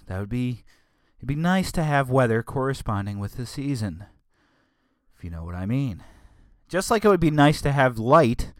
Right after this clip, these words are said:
later at night. And by the way, Marco Rubio, you know, if you don't know Marco Rubio's name,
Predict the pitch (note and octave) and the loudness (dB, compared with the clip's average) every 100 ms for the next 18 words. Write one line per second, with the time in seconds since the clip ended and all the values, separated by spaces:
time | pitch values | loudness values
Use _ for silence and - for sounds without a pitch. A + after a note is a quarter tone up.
0 | _ _ _ _ _ _ _ _ _ _ | _ _ _ _ _ _ _ _ _ _
1 | - A#2 D3+ F3 F3+ E3 D#3 G2+ E2+ A2+ | -2 4 4 4 4 2 0 0 -2 -10
2 | - _ _ _ _ _ _ _ _ - | -16 _ _ _ _ _ _ _ _ -10
3 | G#2 A#2 E3 E3+ C3 A#2 A2+ A#2+ D3 G3+ | 0 4 4 4 4 4 4 2 4 2
4 | D#3+ E3 D#3 A2+ F2+ F#2+ C3 A#2+ G#2 A#2+ | 4 2 4 2 2 0 0 -2 -2 -4
5 | A#2 A2+ A2+ C#3 C#3 B2+ B2+ C#3 C#3+ C3 | -4 -6 -6 -6 -8 -4 -4 -2 -2 0
6 | D3 A2 D#2 D#2+ D#2+ D2+ B2+ | -2 -4 -8 -12 -14 -12 -10